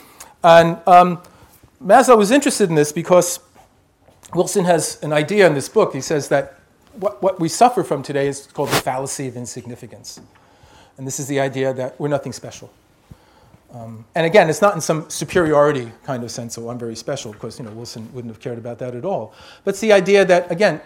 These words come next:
human life is meaningless. There's nothing particularly important about our life here. You know, we're, we're basically clever animals.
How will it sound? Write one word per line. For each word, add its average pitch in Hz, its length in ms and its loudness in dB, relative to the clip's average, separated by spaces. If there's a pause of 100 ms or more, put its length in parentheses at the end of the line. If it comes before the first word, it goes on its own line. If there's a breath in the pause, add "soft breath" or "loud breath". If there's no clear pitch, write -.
human 175 240 -4
life 160 220 -4
is 143 120 -10
meaningless. 139 400 -8
There's 165 160 -10
nothing 214 280 -2
particularly 147 640 -6 (300 loud breath)
important 143 440 -10
about 113 300 -12 (120)
our 107 160 -14
life 101 260 -18
here. - 260 -20 (280 soft breath)
You 127 100 -14
know, 104 100 -16
we're, 113 160 -16
we're 139 180 -8
basically 160 540 -2 (160)
clever 139 260 -2
animals. 123 560 -8